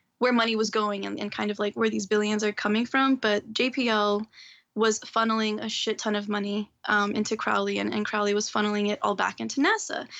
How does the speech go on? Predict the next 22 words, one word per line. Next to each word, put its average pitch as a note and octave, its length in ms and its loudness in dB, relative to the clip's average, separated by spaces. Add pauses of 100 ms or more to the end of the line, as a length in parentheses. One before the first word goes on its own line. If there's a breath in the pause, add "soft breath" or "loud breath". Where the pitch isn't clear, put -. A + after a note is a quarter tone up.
(400 loud breath)
which, B3+ 420 2 (100)
once B3 300 0
again, D4 300 2
like, G3 180 -8
why? A3 540 2 (160)
Why A3 360 2
would A3 240 0
that G#3+ 120 0
happen? A3 340 0
What A3 120 0
are A#3 60 2
their A#3 120 0
true A3 220 0
objectives? G#3 500 -2
It's - 260 -4
not A3 240 2
just G#3+ 340 -2
out G#3+ 160 0
of G3+ 160 -4
the G3+ 360 -6
mere B3+ 420 4
interest A#3 720 2